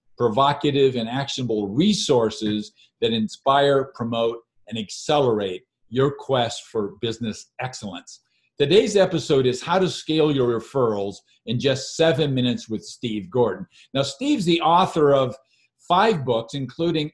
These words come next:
Amazon bestseller number one, Unstoppable Referrals,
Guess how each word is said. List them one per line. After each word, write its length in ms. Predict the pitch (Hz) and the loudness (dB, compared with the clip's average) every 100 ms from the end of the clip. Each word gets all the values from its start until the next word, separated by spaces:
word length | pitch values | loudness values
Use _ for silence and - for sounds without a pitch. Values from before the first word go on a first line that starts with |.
| 151 | -4
Amazon 600 | 170 170 156 151 135 107 | -2 -2 -2 -2 -4 -2
bestseller 600 | 147 180 - 151 143 127 | 0 0 -4 -2 0 0
number 300 | 127 147 196 | 0 0 0
one, 560 | 190 151 127 110 110 - | 0 0 0 -2 -6 -8
Unstoppable 960 | 123 123 - - 147 165 - 139 131 120 | -6 -6 -6 -8 -4 -4 -4 -6 -4 -4
Referrals, 720 | 113 110 - 156 120 95 107 | -4 -6 -2 0 0 -2 -6